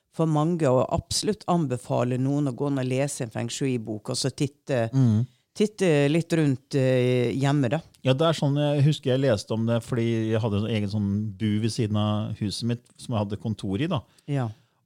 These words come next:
Speaker 2: Og da satt jeg egentlig første året med ryggen mot døra.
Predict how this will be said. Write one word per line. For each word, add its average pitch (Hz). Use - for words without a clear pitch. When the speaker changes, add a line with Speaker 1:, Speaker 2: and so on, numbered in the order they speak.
Speaker 2:
Og 127
da 147
satt -
jeg 139
egentlig 127
første -
året 107
med 117
ryggen 110
mot 117
døra. 131